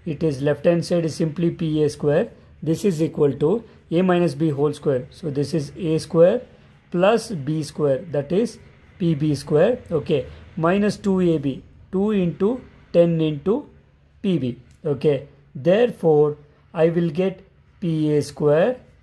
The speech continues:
bringing this P B to the left hand side, minus P B square. This is equal to ten square is hundred, minus ten twos are twenty P B. Okay, this is my equation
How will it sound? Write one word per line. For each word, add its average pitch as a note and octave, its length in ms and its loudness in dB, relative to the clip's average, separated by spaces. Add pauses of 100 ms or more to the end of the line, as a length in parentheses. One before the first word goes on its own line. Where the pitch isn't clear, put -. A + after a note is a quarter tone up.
(120)
bringing F3+ 380 0
this E3+ 160 -2
P E3+ 180 -2
B E3+ 180 0
to E3 120 -2
the D#3 100 4
left D3 260 -2
hand D#3 220 2
side, F#3 320 0 (380)
minus G3+ 800 0 (500)
P E3 180 -2
B D3 220 -2
square. C#3+ 480 0 (240)
This F3 240 -4
is D#3+ 120 -2
equal D#3+ 280 2
to C#3+ 260 -4 (300)
ten F3 200 0
square F3 400 2
is E3 180 -4
hundred, D#3+ 580 -2 (260)
minus D#3 380 -2
ten D#3 260 -2
twos D#3+ 260 -4
are F3+ 200 2 (400)
twenty E3 760 0 (300)
P D3+ 200 -2
B. B2+ 300 -4 (140)
Okay, D3 420 0 (260)
this G3+ 280 0
is D3+ 160 0
my D#3+ 320 0 (260)
equation E3 760 -2